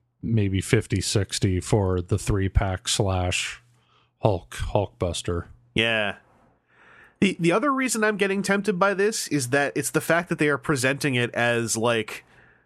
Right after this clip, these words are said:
Speaker 2: this is gonna be, was it one, two, three, six? It's gonna be ten, okay, yeah, first ten years, I didn't even see that part. Uh, it's gonna be, like, ten releases,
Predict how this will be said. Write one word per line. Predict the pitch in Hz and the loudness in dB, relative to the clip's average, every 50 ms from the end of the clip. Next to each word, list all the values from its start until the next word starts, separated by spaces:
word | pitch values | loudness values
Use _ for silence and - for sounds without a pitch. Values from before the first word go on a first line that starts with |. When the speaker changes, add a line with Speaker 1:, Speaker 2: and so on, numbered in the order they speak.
| _ _ _ _ - | _ _ _ _ -2
Speaker 2:
this | - 123 143 147 - | 0 2 2 2 2
is | 165 147 | 0 0
gonna | 127 165 160 156 | 0 0 0 0
be, | 143 143 143 139 135 135 135 135 135 131 127 117 - | 0 0 2 2 2 2 0 0 -2 -4 -6 -8 -8
was | 113 123 113 101 | -4 -2 -2 0
it | 104 | 0
one, | 101 110 117 123 123 123 123 123 120 | 0 0 0 0 0 -2 -2 -2 -4
two, | 113 - 101 - - 98 95 | -4 -6 -8 -6 -6 -6 -6
three, | - - 147 151 151 143 143 139 131 123 | -4 -2 0 0 0 0 0 -2 -4 -4
six? | - - - 113 113 113 107 - - - - - - _ _ _ _ _ _ _ _ _ _ - | -4 -4 -2 0 -2 -2 -2 -2 -4 -4 -4 -6 -12 _ _ _ _ _ _ _ _ _ _ -2
It's | 120 120 | 0 2
gonna | - 180 190 175 | 2 2 2 2
be | 196 185 143 - - | 0 -2 -2 -4 -4
ten, | - - - 165 160 160 165 160 160 160 156 156 147 131 - _ _ _ _ _ _ _ - | -4 -2 0 0 0 0 0 0 0 -2 -2 -4 -6 -8 -14 _ _ _ _ _ _ _ -2
okay, | - 147 113 120 107 | -2 0 0 0 0
yeah, | 113 101 - | 0 -2 -2
first | - 127 120 - - | -2 -4 -2 -2 -2
ten | 113 104 | -2 -2
years, | 110 107 101 | 0 0 0
I | 101 | -2
didn't | 104 107 | -2 -2
even | 101 101 98 | -2 -2 -2
see | - 98 | -2 -2
that | 98 104 - | -2 -2 -2
part. | - 92 92 - - - - - - - - - - - | -4 -6 -6 -8 -10 -12 -10 -10 -8 -8 -10 -8 -2 0
Uh, | 117 120 127 131 131 123 123 123 117 - - | 2 2 4 2 2 2 0 0 -2 -4 -2
it's | - 151 123 | -2 0 2
gonna | 123 165 175 170 | 2 2 2 2
be, | 165 185 180 | 2 2 2
like, | 165 151 147 - - | 2 0 -2 -4 -4
ten | - - - 160 151 151 151 | -6 -2 0 0 0 2 2
releases, | 143 143 139 135 135 135 127 - 123 120 117 113 110 107 - - - - | 2 2 2 2 2 0 0 0 0 0 0 0 -2 -2 -2 -4 -4 -6